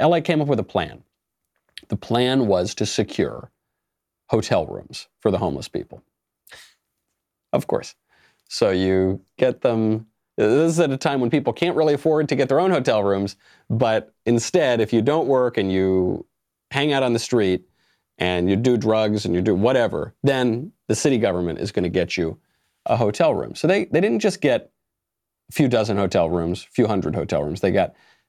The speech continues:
fifteen thousand six hundred nineteen hotel rooms across the state. That's as of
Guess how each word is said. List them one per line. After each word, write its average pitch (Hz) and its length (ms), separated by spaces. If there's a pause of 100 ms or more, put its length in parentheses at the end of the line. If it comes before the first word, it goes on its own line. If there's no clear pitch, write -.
(120)
fifteen 185 600
thousand 139 760 (260)
six - 300
hundred 95 460
nineteen 107 480
hotel 92 320
rooms 52 340
across 101 340
the 95 100
state. - 320 (360)
That's 135 360
as 104 380
of 90 240